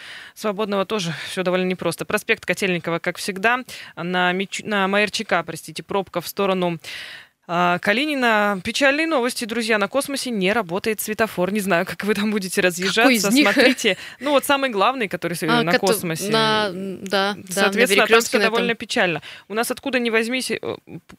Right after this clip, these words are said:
Speaker 1: пробка довольно большая на Ленина. При съезде с Белинского она
Speaker 2: А там
Speaker 1: начинается.
Speaker 2: уже пере-, перекрыли, э, часть участка Ленина.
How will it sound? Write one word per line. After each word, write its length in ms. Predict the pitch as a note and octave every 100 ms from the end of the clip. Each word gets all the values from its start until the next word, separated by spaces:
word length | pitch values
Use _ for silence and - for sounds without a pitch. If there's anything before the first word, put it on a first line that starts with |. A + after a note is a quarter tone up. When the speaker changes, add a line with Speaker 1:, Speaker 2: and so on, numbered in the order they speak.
| -
Speaker 1:
пробка 320 | A3+ G#3 F#3+
довольно 260 | F#3 G3+ G3
большая 380 | A3+ - G3+
на 120 | F3+ F#3+
Ленина. 640 | C#4+ D4+ G#3 D#3+ E2+ D#3+
При 120 | G3
съезде 580 | G#3 G#3+ G3+ E3 E3 A#2
с 80 | E3
Белинского 500 | G3 G3 - - D#3+
она 100 | D#3
Speaker 2:
А 20 |
там 80 | E3
Speaker 1:
начинается. 460 | G#3 A3 B3+ B3 C4
Speaker 2:
уже 120 | D#3
пере-, 240 | A#3+ A#3
перекрыли, 580 | A#3 B3+ B3 C#4 A#3 F#3 D#3 B2 F3+
э, 20 |
часть 420 | - G3+ F3+ -
участка 440 | G3+ G#3 F3+ - F#3+
Ленина. 420 | F3+ E3+ D3+